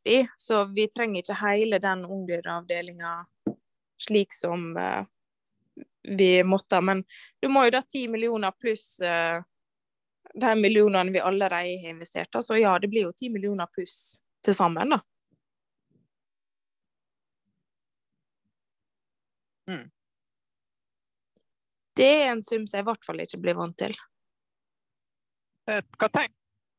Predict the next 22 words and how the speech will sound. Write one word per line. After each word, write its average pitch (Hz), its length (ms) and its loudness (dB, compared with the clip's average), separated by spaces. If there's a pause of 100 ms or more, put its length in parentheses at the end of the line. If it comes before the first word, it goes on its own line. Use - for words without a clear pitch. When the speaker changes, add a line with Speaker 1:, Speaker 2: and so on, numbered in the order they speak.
(2250)
Speaker 2:
<laughs> - 600 -2
Nei, 143 140 -2 (100)
det 143 140 0 (280)
skjønner 277 300 4
jeg 151 160 0
godt, 143 240 -4
ja. 196 60 -2 (580)
Nei, 165 140 2 (100)
det 175 80 2
er 170 160 6
jo 180 80 6
veldig 165 300 2
skremmende. 151 500 0
Det 165 100 0
blir 151 140 -2
jo 160 100 0
litt 147 220 -6
som 156 160 -6
å 156 80 0
bygge 139 380 -2
et, - 240 -6
eh, 139 320 -2